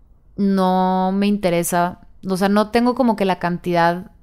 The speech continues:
de comentarios así que dijeras tú, "Ay, me firman millones de personas todos los días". O sea, sí está visible ese comentario malo, y, pues, es como alguien una vez me dijo,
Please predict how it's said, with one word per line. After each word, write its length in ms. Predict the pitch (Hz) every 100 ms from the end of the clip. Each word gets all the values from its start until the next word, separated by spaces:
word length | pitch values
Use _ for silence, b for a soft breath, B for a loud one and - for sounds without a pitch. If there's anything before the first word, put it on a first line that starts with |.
| -
de 160 | 196 196
comentarios 560 | 196 180 170 170 180
así 200 | 190 175
que 100 | 180
dijeras 320 | 175 170 165
tú, 100 | -
"Ay, 140 | - 208
me 100 | 196
firman 400 | - 175 185 220
millones 460 | 202 175 170 180
de 80 | 185
personas 400 | 190 165 170 170
todos 120 | -
los 120 | 175 160
días". 360 | 165 196 - b b
O 60 | -
sea, 100 | 180
sí 240 | 175 185
está 240 | 190 190 185
visible 460 | 185 - 180 175
ese 160 | 170 180
comentario 520 | 180 175 165 165 160
malo, 380 | 170 160 165 208 b b b b -
y, 100 | 180
pues, 240 | 180 175
es 160 | 165 -
como 880 | 190 196 202 190 175 156 151 - - - -
alguien 320 | 175 180 185
una 200 | 180 180
vez 140 | 175
me 140 | 180 175
dijo, 480 | 165 - 156 151